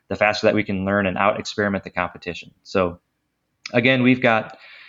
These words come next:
rich data from, you know, a hundred years of doing business. So, but so does our competition, you know, being agile as possible and getting our developers the ability to very quickly experiment and learn gets, gets more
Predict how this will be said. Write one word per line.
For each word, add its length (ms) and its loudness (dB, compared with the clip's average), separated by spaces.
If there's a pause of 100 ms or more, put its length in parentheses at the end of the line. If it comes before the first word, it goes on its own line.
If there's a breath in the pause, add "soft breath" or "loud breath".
(240 loud breath)
rich 320 2
data 340 4
from, 840 -2 (100)
you 220 -6
know, 120 2
a 40 2
hundred 280 2
years 200 4
of 120 -2
doing 240 0
business. 440 0
So, 360 0 (100)
but 160 2
so 120 6
does 180 6
our 100 4
competition, 720 -2
you 140 -2
know, 200 -2 (140)
being 220 4
agile 380 2
as 100 -4
possible 460 2
and 120 -2
getting 160 0
our 100 0
developers 640 -2
the 100 -2
ability 600 -2 (400 soft breath)
to 120 0
very 260 6
quickly 340 4
experiment 520 0
and 100 -4
learn 240 -2
gets, 480 -6
gets 260 -6
more 460 0